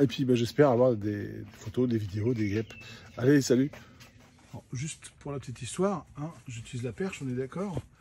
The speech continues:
avec le téléphone en mode zoom. Donc du coup, je m'approche pas trop moi, hein, physiquement. Je laisse mon appareil photo faire le boulot.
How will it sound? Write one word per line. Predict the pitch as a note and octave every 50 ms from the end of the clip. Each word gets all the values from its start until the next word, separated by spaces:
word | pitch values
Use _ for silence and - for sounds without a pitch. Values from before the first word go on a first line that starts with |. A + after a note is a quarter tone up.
| - - - _ _ _ _ _ _ _ -
avec | C3 C3+ D3 C#3+ B2+ -
le | C#3
téléphone | A#2+ - C#3+ D3 D3+ C#3 - D3+ D3 C#3 C#3 -
en | B2+
mode | C3 B2+ B2 B2
zoom. | C3 F#3 B3 B3 G#3 D3 A2 - - _ _ _ _ _ _ _ _ _ _ _ _ _ - - - _ _ - - -
Donc | B2+ B2+
du | A#2+ A2
coup, | G#2 - F3+ G3+ - E3
je | C#3
m'approche | C3 C3+ B2+ - - D3+ C#3+ -
pas | - E3
trop | D#3 - - F3 F3+
moi, | E3+ E3 E3 D#3
hein, | D3+ C#3 C#3 C#3+ B2+
physiquement. | - C#3 C3 C3+ C#3+ - D3 C#3 C#3 D3 D3+ C#3+
Je | B2 A2+ A2
laisse | A#2 A#2 A2+ -
mon | A#2+ A2+ A#2 A#2+ A#2
appareil | G#2+ - A2+ A2 A2+
photo | - - A#2 A#2+ C#3 D3 C#3
faire | - C3 G#2+
le | A2 A#2+ A#2+
boulot. | A#2+ B2+ C3 C3 C3 C3+